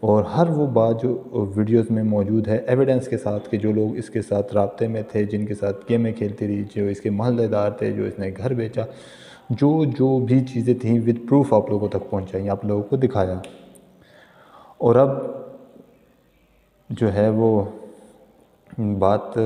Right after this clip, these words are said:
वही है कि चोर चोरी से जाए और हेरा फेरी से ना जाए।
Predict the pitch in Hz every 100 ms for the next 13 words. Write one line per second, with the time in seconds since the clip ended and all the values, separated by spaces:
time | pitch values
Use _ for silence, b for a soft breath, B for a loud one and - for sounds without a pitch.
0 | 110 107 107 110 - - - - b b
1 | b b b b _ _ _ 123 120 120
2 | 113 120 117 117 110 117 117 117 110 104
3 | 113 101 101 104 - 104 107 107 104 104
4 | 98 101 117